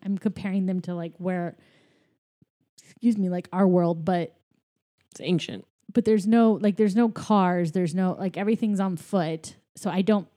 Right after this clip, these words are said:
Speaker 1: I, I don't know how long this is taking, but I think it's taking an amount of time. It's not, like, a day.
Speaker 2: Right. So maybe a week, a couple weeks.
Speaker 1: Maybe.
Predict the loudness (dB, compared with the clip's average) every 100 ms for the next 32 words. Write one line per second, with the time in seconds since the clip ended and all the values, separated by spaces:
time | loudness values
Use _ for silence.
0 | _ -12 -12 -8 -4 -2 -4 -8 -10 -8
1 | -10 -10 -10 -12 -14 -16 -6 -2 0 0
2 | -2 -4 0 0 0 -2 -4 -6 -10 _
3 | _ _ _ _ _ _ _ _ _ _
4 | _ _ _ _ -8 -4 0 0 0 -2
5 | -4 -4 -6 -8 _ -10 -4 -4 -2 -4
6 | -4 -6 -8 -10 -14 -14 _ _ _ -2
7 | -2 -2 4 6 8 8 8 8 6 2
8 | -6 -18 _ _ _ -6 -2 0 0 0
9 | -4 -4 -4 -6 -8